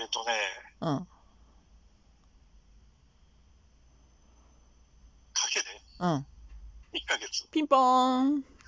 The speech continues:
Speaker 1: お、お、お、おし。
Speaker 2: で、記録の
Speaker 1: そうなんだよ。だから、あの、こういうところにいる人たちは被爆系とか、あの、線状系ってつけてるから、
Speaker 2: うんうん。
Speaker 1: 個人のやつはね、毎日自分のところに、毎日とか、毎時間、毎-、毎日、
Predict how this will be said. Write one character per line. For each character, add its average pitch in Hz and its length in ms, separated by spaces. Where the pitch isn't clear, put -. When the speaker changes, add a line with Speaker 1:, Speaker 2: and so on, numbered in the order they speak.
Speaker 1:
お、 - 40
お、 220 40
お、 - 920
お 855 40
し。 - 380
Speaker 2:
で、 202 200
記 - 160
録 247 120
の - 60
Speaker 1:
そ 269 60
う - 20
な 240 120
ん - 20
だ 190 60
よ。 - 40
だ - 80
か - 60
ら、 120 120
あ 131 40
の、 403 180
こ - 140
う - 20
い - 20
う 302 40
と 277 40
こ 262 100
ろ 294 60
に 370 60
い 165 420
る 294 100
人 - 220
た 143 120
ち 139 100
は 113 80
被 214 140
爆 202 260
系 220 120
と 214 120
か、 139 160
あ - 20
の、 123 160
線 233 220
状 233 160
系 226 140
っ - 20
て - 180
つ - 80
け 220 100
て - 120
る 220 80
か - 100
ら、 214 280
Speaker 2:
う - 40
ん - 20
う 160 260
ん。 113 100
Speaker 1:
個 - 140
人 220 180
の 139 80
や 120 80
つ - 80
は 113 140
ね、 - 20
毎 147 220
日 - 160
自 - 180
分 156 160
の 147 80
と 151 80
こ 151 120
ろ 127 60
に、 107 60
毎 190 140
日 160 160
と - 80
か、 208 140
毎 - 180
時 196 120
間、 190 200
毎-、 185 220
毎 214 180
日、 113 460